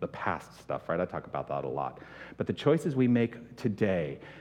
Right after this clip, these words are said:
inform every subsequent moment. They're informing all of our tomorrows. Do you believe this? And the rest of you?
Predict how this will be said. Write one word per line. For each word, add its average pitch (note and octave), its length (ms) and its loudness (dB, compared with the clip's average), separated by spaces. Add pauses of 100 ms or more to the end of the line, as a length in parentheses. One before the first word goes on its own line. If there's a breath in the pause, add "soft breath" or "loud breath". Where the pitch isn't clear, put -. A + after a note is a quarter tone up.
(1400 loud breath)
inform C3+ 680 4
every D3 320 6
subsequent C3+ 520 2
moment. A2+ 280 2
They're F#2+ 140 0
informing B2 480 0 (140)
all D#3+ 240 6
of D3 80 4
our C#3 100 8
tomorrows. A#2+ 560 4
Do - 80 -6
you C#3 60 2
believe C3+ 260 0
this? D#3 360 -4 (1500)
And G#2 100 -8
the G#2+ 40 -6
rest A#2 260 -4
of C3+ 80 0
you? D3 260 0